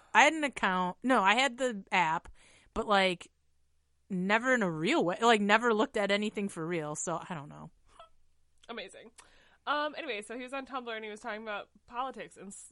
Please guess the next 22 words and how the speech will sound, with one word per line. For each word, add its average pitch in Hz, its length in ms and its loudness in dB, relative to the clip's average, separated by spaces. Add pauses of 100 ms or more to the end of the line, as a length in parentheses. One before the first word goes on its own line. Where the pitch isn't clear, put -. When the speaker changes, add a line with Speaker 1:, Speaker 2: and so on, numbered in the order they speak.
(160)
Speaker 2:
general 208 340 -8
social 202 340 -14
rights 185 220 -12
issues. 156 260 -20 (640)
Um, 214 160 -2
Speaker 1:
Cool. 190 260 -6 (140)
Cool. 185 560 -2 (240)
You're 202 100 -6
cool. 175 600 -4
Speaker 2:
<laughs> 240 40 0
It 302 140 -4
started 339 300 -4
out 240 120 -2
with 214 120 -8
additional 269 400 -10
comments 185 400 -10
calling 202 320 -10
people 202 440 -12
out 175 260 -8
on 185 80 -8
their 202 100 -12
bullshit. - 480 -20